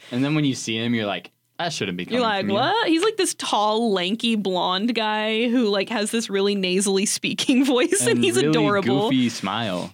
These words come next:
Speaker 2: He's so cute.
Speaker 1: Yeah.
Speaker 2: I love him. And Staying at Tamra's is an incredible album, so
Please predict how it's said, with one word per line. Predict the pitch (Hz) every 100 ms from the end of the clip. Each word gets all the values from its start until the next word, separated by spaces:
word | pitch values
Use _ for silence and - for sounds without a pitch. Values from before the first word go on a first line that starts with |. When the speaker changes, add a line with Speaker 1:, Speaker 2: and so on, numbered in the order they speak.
| _
Speaker 2:
He's | 302 269
so | - 330 381 302
cute. | 339 381 403 415 381 262
Speaker 1:
Yeah. | 285
Speaker 2:
I | - 269
love | 285 302 320
him. | 294 294 233 208 202
And | - 233
Staying | - 277 285 285
at | -
Tamra's | 302 285 285 262 269
is | - 254 226
an | 247
incredible | 233 247 233 233 208
album, | 208 208 202
so | 196 220 202 190 196